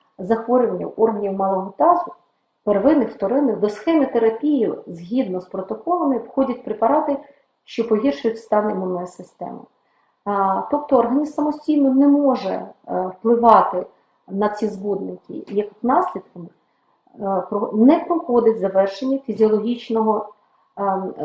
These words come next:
запалення. Запалення має мати початок та завершення фізіологічне. Е, при цьому не, не відновлюється нормальна структура та функція тканин.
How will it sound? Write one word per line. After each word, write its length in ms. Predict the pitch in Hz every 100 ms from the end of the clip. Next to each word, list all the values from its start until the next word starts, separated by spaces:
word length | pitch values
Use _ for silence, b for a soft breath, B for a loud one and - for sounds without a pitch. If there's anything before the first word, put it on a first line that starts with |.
| 180
запалення. 580 | 220 220 208 185 175
Запалення 440 | 190 214 285 277 233
має 380 | 233 233 220 -
мати 280 | 196 208 -
початок 580 | - 202 - 311 277 -
та 180 | - 233
завершення 640 | 226 220 220 - - 180
фізіологічне. 760 | 180 175 180 185 180 - 196 190 b b b b -
Е, 100 | 202
при 180 | - 240
цьому 500 | - 349 349 262 254
не, 140 | 277
не 280 | 226 240 285
відновлюється 720 | 277 254 240 185 170 175 -
нормальна 440 | 185 190 196 190 185
структура 560 | - 202 - 302 311
та 160 | 269 156
функція 400 | - 202 202 190
тканин. 440 | - 190 180 165